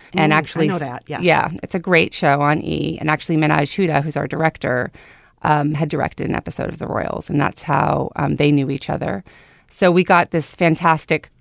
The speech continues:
Speaker 1: group of people from that show who, uh, were already, you know, tuned into who the Royals are. And then also Scarlett's dad is Robert Lacey, who is a historian for the Royals. Like a, and he
Speaker 2: Oh.
Speaker 1: li-, and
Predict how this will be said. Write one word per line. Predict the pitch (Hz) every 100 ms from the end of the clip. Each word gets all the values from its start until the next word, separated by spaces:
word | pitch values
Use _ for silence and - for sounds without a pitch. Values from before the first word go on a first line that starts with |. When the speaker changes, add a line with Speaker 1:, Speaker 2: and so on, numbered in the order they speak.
| _ _
Speaker 1:
group | 175 151 -
of | 151
people | 180 151 139
from | - 151
that | 143 -
show | - 175 147 135
who, | 147 196 175 -
uh, | - -
were | - 208
already, | - 233 233 202 190 180 180 - _ _ _ _ _ _ _
you | - 202
know, | 165 160
tuned | - 208 185
into | 165 156 147 143 110 - _ _ _
who | 170 190
the | 170
Royals | 160 151 147
are. | 156 147 185 247 - - - -
And | 180
then | 175
also | - 196 - 170 156 -
Scarlett's | - 196 180 170 -
dad | 151 156 165 147 - 175 170 -
is | 160
Robert | 156 156 160 156 -
Lacey, | - - - 131 - -
who | - 165
is | - 156
a | 151 143 139 180
historian | 160 151 - 170 156 135 165 156
for | 156 -
the | -
Royals. | - - 87 -
Like | 190 -
a, | - - 302 302 220 175
and | 165
he | 160
Speaker 2:
Oh. | 160
Speaker 1:
li-, | - -
and | 175 160